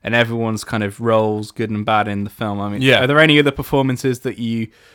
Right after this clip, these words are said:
Speaker 1: want to, um, notify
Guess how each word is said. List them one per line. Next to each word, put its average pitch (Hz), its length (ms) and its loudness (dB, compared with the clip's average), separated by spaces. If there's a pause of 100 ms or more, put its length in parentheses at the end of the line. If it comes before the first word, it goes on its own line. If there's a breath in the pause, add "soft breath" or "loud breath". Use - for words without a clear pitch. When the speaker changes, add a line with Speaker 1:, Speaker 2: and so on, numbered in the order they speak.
(180 soft breath)
Speaker 1:
want 120 280 -2
to, 110 320 0
um, 104 420 -2 (440)
notify 107 720 0